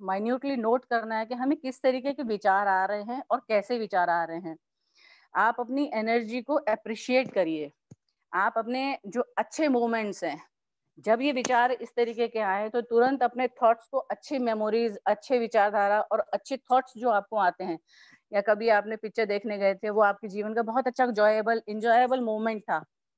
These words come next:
आप अपने उन मोमेंट्स को, ए, याद करिए। तो जैसे ही आप वो मोमेंट्स को याद करोगे तो आपके ये वाले विचार जो आ रहे हैं ये चले जाएंगे।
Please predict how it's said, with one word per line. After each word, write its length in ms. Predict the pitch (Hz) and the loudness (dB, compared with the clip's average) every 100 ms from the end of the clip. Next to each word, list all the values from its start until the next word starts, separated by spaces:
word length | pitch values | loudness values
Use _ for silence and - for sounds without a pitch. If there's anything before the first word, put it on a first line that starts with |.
| _ - | _ 0
आप 160 | 226 | 0
अपने 200 | 240 254 | 2 0
उन 220 | 285 269 285 | 2 4 4
मोमेंट्स 640 | 285 214 214 240 285 294 | 2 2 4 4 2 2
को, 100 | 269 | 0
ए, 180 | 233 214 _ - | 0 -2 _ -4
याद 460 | 208 208 208 208 202 - | 2 2 4 4 2 -2
करिए। 340 | 180 170 151 - _ - | -2 -2 -6 -10 _ -12
तो 60 | 254 | -10
जैसे 380 | 185 214 214 | 0 0 0
ही 80 | 294 | 2
आप 180 | 269 262 | 4 2
वो 100 | 262 | 0
मोमेंट्स 420 | 262 220 220 269 - | 0 0 0 -2 -2
को 80 | |
याद 340 | 247 202 208 226 | 0 4 4 2
करोगे 280 | 226 226 240 | -4 -4 -2
तो 120 | 247 | 0
आपके 220 | 220 254 | 0 -2
ये 200 | 226 240 | 2 4
वाले 220 | 247 247 | 4 2
विचार 360 | 233 208 214 220 | -2 0 0 2
जो 140 | 233 | 0
आ 140 | 214 202 | 2 2
रहे 140 | 220 | -2
हैं 60 | 247 | -2
ये 120 | 294 | -2
चले 300 | 277 214 202 | 0 2 2
जाएंगे। 420 | 185 165 160 | 0 -2 -4